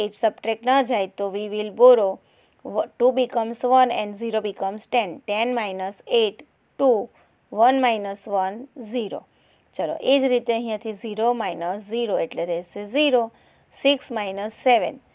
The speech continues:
સિક્સમાંથી સેવન બા-, માઇનસ સાત કરીશું તો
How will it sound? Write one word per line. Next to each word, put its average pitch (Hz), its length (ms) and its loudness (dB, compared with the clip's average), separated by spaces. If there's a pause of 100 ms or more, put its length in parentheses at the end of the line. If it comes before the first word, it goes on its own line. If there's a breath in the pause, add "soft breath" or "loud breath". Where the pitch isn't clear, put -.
(240 soft breath)
સિક્સમાંથી 240 640 -2
સેવન 214 360 -2
બા-, 214 260 0
માઇનસ 202 520 -8
સાત 175 180 -6 (120)
કરીશું 247 480 2 (400 soft breath)
તો 226 120 -4